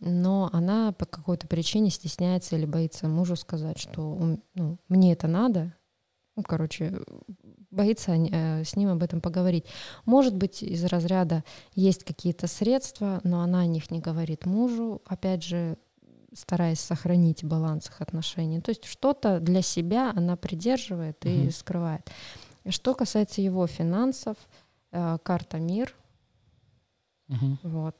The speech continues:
Speaker 1: Это девушка верхом на планете.
Speaker 2: Карта МИР, она не про богатство. В-, это архетип, э, христианского эгрегора, поэтому там денег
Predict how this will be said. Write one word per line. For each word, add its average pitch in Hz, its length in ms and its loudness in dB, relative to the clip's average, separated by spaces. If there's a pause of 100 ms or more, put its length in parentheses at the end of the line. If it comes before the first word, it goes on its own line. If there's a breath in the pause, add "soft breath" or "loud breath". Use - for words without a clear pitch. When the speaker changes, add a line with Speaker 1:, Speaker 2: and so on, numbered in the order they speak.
Speaker 1:
Это 160 220 -2
девушка 185 560 0
верхом 160 720 -2
на 160 380 -2
планете. 180 720 -4 (1120 soft breath)
Speaker 2:
Карта 147 260 2
МИР, 175 220 4
она 143 180 2
не 139 160 2
про 135 160 0
богатство. 127 480 -2
В-, 139 640 -4
это 135 640 2
архетип, - 540 -4
э, 135 340 0 (140)
христианского 131 720 0
эгрегора, 151 440 2 (760 loud breath)
поэтому 131 760 0
там 147 260 4
денег 165 480 4